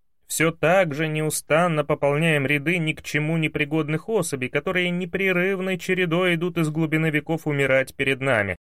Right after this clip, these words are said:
а мы все пребываем в наглом ожидании чего-нибудь, сознавая при этом, что ждать нам нечего.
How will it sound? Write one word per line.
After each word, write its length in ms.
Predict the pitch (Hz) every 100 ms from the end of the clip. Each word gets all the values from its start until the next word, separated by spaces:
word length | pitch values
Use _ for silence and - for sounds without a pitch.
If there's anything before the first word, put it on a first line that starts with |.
| _ -
а 120 | 95
мы 320 | 92 147 208
все 180 | 208 190
пребываем 580 | 196 175 165 185 185 147
в 80 | 156
наглом 340 | 170 151 156
ожидании 520 | 139 156 180 170 156
чего-нибудь, 680 | - 156 151 165 151 147 143
сознавая 520 | - 147 131 127 131
при 140 | 120 123
этом, 280 | 131 113 98
что 220 | - 107
ждать 320 | 107 110 104
нам 160 | 123 147
нечего. 460 | 113 87 87 -